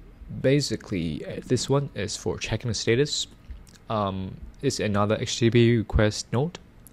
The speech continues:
We use get method. For the U R L, we just drag and drop the status U R L, this one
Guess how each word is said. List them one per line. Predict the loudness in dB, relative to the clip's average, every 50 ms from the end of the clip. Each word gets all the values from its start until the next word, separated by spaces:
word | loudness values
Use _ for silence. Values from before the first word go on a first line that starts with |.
| -16 -6
We | -2 0
use | 0 0 0
get | 0 -2 0 0
method. | -2 -2 2 2 2 2 2 0 -8 -18 -20 -20 -18 -18 -20 -20 -20 -4
For | 0 2 4
the | 8
U | 10 10 10
R | 10 8
L, | 6 4 2 2 0 -4 -10 -16 -14 -8 -4
we | -4 -4 -4 -6 -10 -14 -6
just | -4 -4 -4 -4 -6 -8 -6 -2
drag | 0 0 0 -2
and | -4 -4 -4 -4 -4
drop | -2 0 0 0 0 -4 -6
the | -6 -6
status | -4 0 0 0 0 0 0 -2
U | -2 -2
R | 0 0
L, | -2 -2 -4 -6 -12 -20 -20 -20 -20 -20 -10 -6
this | -6 -6 -4 -4
one | -4 -4 -6